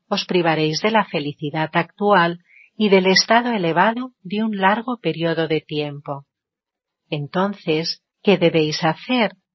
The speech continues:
Si estáis esperando la fecha, dejad de esperar y empezad a prepararos. Preparaos durante un largo periodo de tiempo. Tenéis que fijar la fecha. El tiempo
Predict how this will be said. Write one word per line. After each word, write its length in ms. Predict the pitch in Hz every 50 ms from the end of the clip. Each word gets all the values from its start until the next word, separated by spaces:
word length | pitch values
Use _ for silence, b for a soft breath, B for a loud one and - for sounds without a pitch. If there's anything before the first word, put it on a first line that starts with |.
| _ _ _ _ _ _ _ _ _ _ _ _ _
Si 220 | - - - - 196
estáis 400 | 185 190 - 226 247 254 - -
esperando 640 | 247 - - - 170 160 165 170 180 185 175 170
la 160 | 151 147 147
fecha, 640 | 147 - - 180 196 196 190 - - 165 151 147 151 _ _ _ _ _
dejad 320 | - 196 190 - 220 220 220
de 140 | 220 - 247
esperar 640 | 233 - - - 247 233 220 196 180 175 175 175 - _ _ -
y 120 | 202 208
empezad 540 | 185 175 175 175 165 - - 170 160 156 160
a 100 | 185 185
prepararos. 960 | - - 214 202 - 160 147 156 156 156 160 156 156 151 151 151 - - - _ _ _ _ _ _ _ _ _ _ _ _ _ _ _ -
Preparaos 800 | - 175 160 170 170 165 160 160 175 196 220 233 240 233 - -
durante 400 | 196 170 175 156 156 151 - 202
un 200 | 220 220 208 190
largo 400 | 185 196 220 240 233 - 254 240
periodo 520 | - 175 160 147 147 160 165 160 160 160
de 140 | 156 160 156
tiempo. 640 | - - 165 160 160 156 151 151 156 160 151 151 147 _ _ _ _ _ _ _ _ _ _ _ _ _ _ _ _ _ _ -
Tenéis 400 | - 160 151 156 156 156 156 -
que 120 | - 233 226
fijar 460 | - - 165 - - 170 156 151 151
la 140 | 156 156 151
fecha. 600 | - - 202 208 208 - - - 175 160 156 156 _ _ _ _ _ _ _ _ _ _ _ _ _ _ _
El 220 | 190 190 196 185
tiempo 580 | - 247 262 262 240 220 - 180 175 175 175